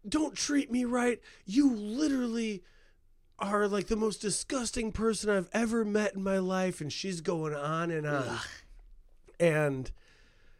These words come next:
Speaker 1: and then it's silent. We're, and we're just kinda like, "Oh, shit. What's going on? Like, I wonder what's happening now." And then his drunk ass j-, is just like, "Hey, what you just said wasn't nice."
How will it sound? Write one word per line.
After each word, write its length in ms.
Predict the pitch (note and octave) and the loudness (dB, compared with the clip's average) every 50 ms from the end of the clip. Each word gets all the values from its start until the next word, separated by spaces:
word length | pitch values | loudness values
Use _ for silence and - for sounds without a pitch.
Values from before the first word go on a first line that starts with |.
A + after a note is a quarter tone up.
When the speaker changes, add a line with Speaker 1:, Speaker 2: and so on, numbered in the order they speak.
| _ - - _ _ _ _ _ _ _ _ _ - - - _ - | _ -20 -20 _ _ _ _ _ _ _ _ _ -20 -20 -14 _ 0
Speaker 1:
and 120 | F#3 F3+ E3+ | 0 2 2
then 120 | F#3 F#3 | 2 2
it's 180 | F3+ D#3 C3 - | 2 0 0 -2
silent. 560 | - - - E3+ F#3 F3+ D#3+ D3 C3+ A#2+ A#2 | -2 -2 0 0 0 0 0 -2 -2 -4 -6
We're, 280 | B2 B2+ A#2+ B2+ C3 - - | -6 -6 -6 -6 -8 -6 -4
and 260 | D3+ D3 C#3 C#3 C#3 B2+ | -2 0 0 0 -2 -4
we're 140 | C3+ C3+ | -6 -6
just 320 | B2+ C3+ C#3 - - - - | -6 -6 -8 -8 -10 -10 -8
kinda 200 | - C3 A#2 A2+ | -6 -6 -6 -8
like, 220 | A2 G#2+ G#2+ - - - | -10 -12 -16 -20 -18 -16
"Oh, 200 | D3+ D3 C#3+ C#3 - - - - | -14 -14 -14 -16 -20 -20 -20 -18
shit. 180 | - E3+ D3+ - - _ _ _ - | -16 -16 -16 -16 -20 _ _ _ -16
What's 200 | C#3+ C3+ - - | -14 -14 -14 -16
going 280 | - - - C3 B2+ B2+ C3+ | -20 -18 -18 -16 -16 -16 -16
on? 180 | C3+ C3+ C3+ B2+ A#2+ - A#2 | -16 -18 -18 -18 -20 -20 -20
Like, 100 | A2 - - - | -20 -20 -16 -12
I 60 | A#2+ | -8
wonder 180 | A#2+ B2+ A#2+ A#2 | -6 -6 -6 -6
what's 200 | A2+ A#2 A2+ - | -8 -8 -8 -8
happening 400 | B2 A#2+ A2+ - - A2+ A2 A2 | -8 -8 -8 -10 -10 -10 -8 -8
now." 280 | A#2 A#2 A2+ A2 G#2 - - - - - - - - - _ _ - | -8 -8 -8 -8 -10 -14 -18 -20 -20 -20 -20 -20 -20 -20 _ _ -8
And 120 | C3+ C3 B2 | -6 -4 -4
then 140 | B2+ B2 A2 | -4 -4 -2
his 320 | - B2 D3 D3+ D3 C3+ | -2 0 0 0 0 -2
drunk 420 | B2 - C3+ C3 B2 A#2+ A#2 A#2 B2+ | -4 -4 -4 -4 -4 -4 -6 -6 -6
ass 220 | B2 B2 A#2+ A#2 | -6 -4 -4 -6
j-, 160 | A#2+ A#2 A#2+ - - - | -6 -8 -10 -12 -12 -8
is 200 | B2 B2 A#2 A2 | -6 -6 -6 -6
just 280 | A2+ A#2+ A#2 - - - | -6 -8 -8 -8 -8 -8
like, 280 | A#2+ A#2 A2 - - _ _ _ _ _ _ _ _ _ _ _ _ _ _ _ _ _ _ _ _ _ _ _ _ _ _ _ _ _ _ _ _ _ - | -8 -8 -10 -12 -16 _ _ _ _ _ _ _ _ _ _ _ _ _ _ _ _ _ _ _ _ _ _ _ _ _ _ _ _ _ _ _ _ _ -12
"Hey, 460 | A3 G3+ G3+ G3 F#3+ F3 D#3+ D#3+ - - _ _ _ _ _ _ _ _ _ _ _ _ | -8 -6 -4 -2 -2 -2 -2 -4 -6 -10 _ _ _ _ _ _ _ _ _ _ _ _
what 200 | - A3 B3 C#4+ D4 | -8 -6 -4 -4 -2
you 140 | D4 D4 C4+ | -2 -2 -2
just 280 | B3+ C#4 C4 A#3 G#3+ - | -2 -4 -4 -4 -4 -2
said 140 | B3 B3 | -2 -2
wasn't 420 | B3 A#3 A#3+ A#3 A3 A#3 A#3 A3+ G3+ | -2 0 -2 -2 -2 -2 -4 -4 -2
nice." 760 | F#3+ G#3 A3+ A#3 A3+ G3 E3+ D3+ C#3+ C#3 C#3 - - - | -2 -2 -2 0 -2 -2 -2 -4 -6 -8 -12 -12 -14 2